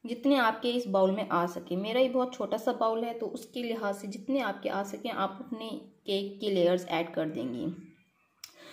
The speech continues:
So तीन layers मेरी आती थी, तो मैंने इसके ऊपर ये तीन layers अपनी ऐड कर दी। उसके बाद ये मेरे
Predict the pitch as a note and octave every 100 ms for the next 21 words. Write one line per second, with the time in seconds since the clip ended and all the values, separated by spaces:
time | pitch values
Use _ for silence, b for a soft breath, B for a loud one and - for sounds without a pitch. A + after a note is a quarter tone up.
0 | B - B3+ B3+ C#4 C#4+ D4 C#4+ C#4+ B3+
1 | C4 G#3 - B3 C4+ B3+ A#3 A3 G#3+ A3+
2 | G3+ G3+ G#3 A#3 A3+ G3+ F#3+ F#3 F#3+ F#3+
3 | F#3 - E3+ - - - - - B B
4 | B - A#3 - - D#4 E4 B3 A#3+ A#3
5 | A#3+ B3 B3 B3